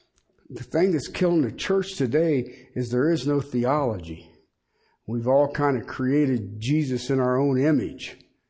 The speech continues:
And, and so we react and we live according to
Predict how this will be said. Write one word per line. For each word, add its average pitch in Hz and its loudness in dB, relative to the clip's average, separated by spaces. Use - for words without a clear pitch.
And, 123 0
and 123 -2
so 131 2
we 127 2
react 131 2
and 131 0
we 123 2
live 135 2
according 135 0
to 123 -2